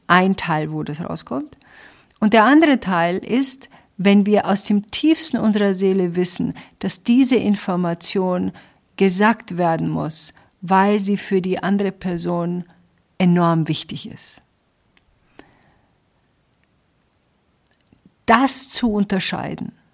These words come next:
ist eine Herausforderung von mir. Wollte nur noch mal klären, es geht jetzt nicht darum, wenn ich sehe, da ist in dem Garten ein Loch und wenn er noch einen Schritt reinmacht, dann bricht er sich den Hals.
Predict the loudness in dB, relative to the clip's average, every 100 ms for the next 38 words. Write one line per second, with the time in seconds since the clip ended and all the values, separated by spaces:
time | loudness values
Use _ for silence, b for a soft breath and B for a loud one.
0 | _ _ _ _ _ _ _ _ _ _
1 | _ _ _ _ _ _ _ _ _ _
2 | _ _ b b b b b b _ _
3 | _ _ _ -2 0 0 -4 -20 _ _
4 | _ _ _ _ -2 0 2 2 0 -2
5 | -6 -8 -8 -10 -10 -12 -12 -20 _ _
6 | _ _ _ _ _ _ _ b b b
7 | b b _ _ 0 0 2 2 4 4
8 | 2 -2 0 4 4 4 0 -4 -2 -2
9 | -2 -6 -2 0 2 2 0 0 -2 -2
10 | -2 2 2 2 0 -2 0 2 2 0
11 | -4 -4 -4 -2 -2 -2 -4 -6 -2 -2
12 | 2 0 0 -2 -2 -2 0 0 -2 -4
13 | -2 0 -2 -4 -4 -2 0 -2 -4 -6
14 | -4 0 2 2 -2 -2 -4 -4 -4 -4
15 | -4 -4 -4 -4 -4 -2 0 -2